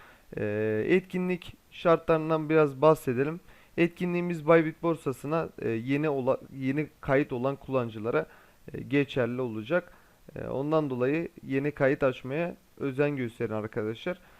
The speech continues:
Etkinliğimiz Türkiye kullanıcılarına özeldir diyor. Ve, e, minimum buradan, maksimum buradan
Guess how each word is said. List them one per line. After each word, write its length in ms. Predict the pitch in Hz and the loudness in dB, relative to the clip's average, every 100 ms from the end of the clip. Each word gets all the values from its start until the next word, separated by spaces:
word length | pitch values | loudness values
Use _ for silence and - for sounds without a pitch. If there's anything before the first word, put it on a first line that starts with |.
| - - | -20 -4
Etkinliğimiz 640 | - 170 - 180 185 180 - | 0 0 0 0 0 -2 -6
Türkiye 460 | 185 151 - 170 | -8 -4 2 2
kullanıcılarına 680 | 165 160 156 147 143 143 151 | 2 0 2 2 0 0 0
özeldir 600 | 143 131 143 135 120 107 | -2 2 2 2 -2 -4
diyor. 200 | 123 151 - _ - _ - | -4 -4 -8 _ -20 _ 2
Ve, 160 | 147 | 4
e, 340 | 151 - 117 117 | 4 2 0 0
minimum 460 | 143 151 135 135 | -2 -4 -4 -4
buradan, 340 | 135 127 139 151 139 | -6 0 -2 -2 -4
maksimum 640 | 143 147 - 123 120 123 | 2 2 0 -10 -8 -8
buradan 280 | 139 135 | -6 -4